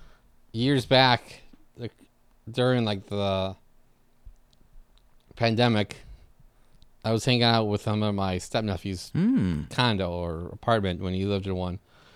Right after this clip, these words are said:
Speaker 1: He, him and I would be talking about starting a podcast.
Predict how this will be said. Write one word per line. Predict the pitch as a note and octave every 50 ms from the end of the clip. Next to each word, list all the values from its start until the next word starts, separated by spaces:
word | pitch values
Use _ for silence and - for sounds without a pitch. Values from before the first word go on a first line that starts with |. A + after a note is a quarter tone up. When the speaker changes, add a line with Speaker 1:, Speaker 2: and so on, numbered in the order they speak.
| - - - - - _ _ _ -
Speaker 1:
He, | - - - C3 B2+ B2+ B2 A#2+ B2 - -
him | - - C#3+ C#3+ C#3 C#3
and | C3 C3
I | B2+ B2+ B2 A2+ G#2+ G#2 G2+ - - _ _ _ _ _ _ _ _ _ _ -
would | G#2+ G#2 -
be | - G2+
talking | - B2+ B2 A#2 - - A2+
about | A2 A2 G#2 G2+ G2 - -
starting | - - A#2 A2+ G#2+ G2+
a | F#2
podcast. | G#2+ G2+ G#2 G#2+ G#2 - G2 F2+ F2 E2+ - - - -